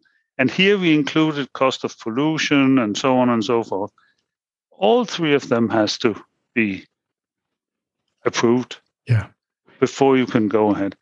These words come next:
Speaker 1: So you have to be really careful that people can understand why you do the zones and how you have come to the results you
Speaker 2: Yeah.
Speaker 1: actually come to.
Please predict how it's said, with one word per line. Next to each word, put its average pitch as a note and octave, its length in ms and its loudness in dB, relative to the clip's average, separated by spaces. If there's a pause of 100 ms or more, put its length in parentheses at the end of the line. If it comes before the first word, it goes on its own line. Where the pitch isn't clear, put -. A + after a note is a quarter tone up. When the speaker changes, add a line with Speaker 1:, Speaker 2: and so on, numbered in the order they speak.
(280)
Speaker 1:
So - 140 -2
you C3+ 140 0
have E3 200 -2
to - 120 -14
be E3+ 180 -16
really F3 300 -2
careful D#3+ 540 0
that A#2+ 220 -2
people D3+ 400 -4
can A#2+ 260 -4
understand B2 640 -2
why B2 260 2
you C#3+ 140 4
do B2+ 200 0
the B2 120 -2
zones A#2 480 -2 (100)
and A#2 100 -2
how D3 380 2
you C#3+ 120 0
have B2 220 -4
come C3 240 0
to B2 120 -8
the A2+ 120 -4
results B2 680 -2 (280)
you B2+ 140 2
Speaker 2:
Yeah. A#2+ 60 4
Speaker 1:
actually A2 380 -8
come F#2+ 220 -20
to. - 160 -20